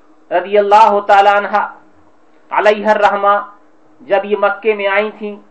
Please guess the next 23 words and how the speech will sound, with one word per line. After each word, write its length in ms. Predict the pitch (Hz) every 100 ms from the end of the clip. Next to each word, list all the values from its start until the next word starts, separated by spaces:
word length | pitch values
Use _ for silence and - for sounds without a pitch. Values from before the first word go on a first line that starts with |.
| _ _ _ _ _
کسی 300 | - 175 208
نے 180 | 214 202
ان 80 | 202
کو 180 | 202 208
اپنا 240 | 196 208
بچہ 420 | 202 220 - 226
نہیں 240 | 202 202 208
دیا 240 | 202 208
تھا، 300 | 202 208 - - _ _ _
یہ 240 | 131 180 202 -
سوچ 260 | 185 208 208
کر 200 | 220 208
کہ 160 | 208
یہ 180 | 196 202 185
غریب 340 | 190 202 208
ہے، 260 | 190 190 - _ _ _ _ 131
یہ 240 | 123 170 190 -
سوچ 260 | 190 202 202
کر 200 | 220 214
کے 200 | 208 196
کہ 140 | 196
یہ 220 | 196 202
زیادہ 500 | 175 185 196 208 208